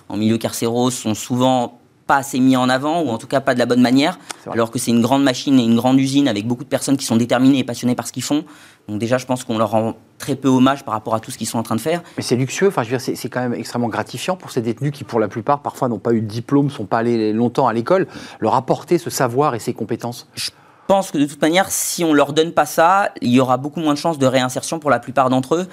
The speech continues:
Speaker 1: parce que le pro-, le pro-, le, la prison, je pense, brise aussi beaucoup de confiance en soi chez beaucoup de, chez beaucoup d'individus. On n'en ressort pas comme quand on est rentré, je pense que ça c'est faux, et on n'en ressort pas toujours guéri non plus. C'est pas toujours la sanction qui guérit, ce qui est important, c'est du coup d'arriver à leur donner les armes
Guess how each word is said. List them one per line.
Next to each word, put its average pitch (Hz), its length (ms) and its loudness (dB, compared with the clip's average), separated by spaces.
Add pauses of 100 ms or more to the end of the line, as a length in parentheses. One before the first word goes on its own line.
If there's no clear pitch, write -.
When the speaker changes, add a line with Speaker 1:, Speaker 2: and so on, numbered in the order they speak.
(300)
Speaker 1:
parce 127 220 -2
que 165 480 0
le 117 400 4
pro-, 143 280 -4
le 131 120 2
pro-, 135 280 -4
le, 131 140 6
la 120 260 2
prison, 151 380 -2
je 180 100 -8
pense, 147 220 -2
brise 147 240 -4
aussi 147 160 -6
beaucoup 143 220 -4
de - 40 -10
confiance 143 340 -2
en 123 40 0
soi 131 160 -2
chez 127 140 -6
beaucoup 113 240 -2
de, 104 340 -4
chez - 100 -6
beaucoup 123 200 2
d'individus. 127 500 0 (300)
On 117 80 2
n'en 120 100 6
ressort 127 260 -2
pas 151 140 2
comme 127 180 0
quand 123 120 0
on 117 120 0
est 117 80 4
rentré, 160 440 -2
je - 80 -16
pense 131 180 -8
que 117 80 -6
ça 113 120 -6
c'est 113 120 -4
faux, 160 300 0
et 131 40 0
on 113 100 2
n'en 117 100 4
ressort 117 240 -6
pas 135 100 0
toujours 127 280 -4
guéri 127 220 4
non 131 120 6
plus. 175 260 -4 (320)
C'est - 160 -8
pas 127 140 0
toujours 156 340 -4
la 120 80 4
sanction 135 380 -2
qui 123 120 -10
guérit, 131 360 2
ce - 100 -10
qui 127 60 0
est - 20 2
important, 139 380 0
c'est 127 240 -2
du 117 160 -2
coup 165 140 -6
d'arriver 127 400 2
à 147 40 4
leur 120 140 2
donner 127 160 4
les 120 280 4
armes 156 220 2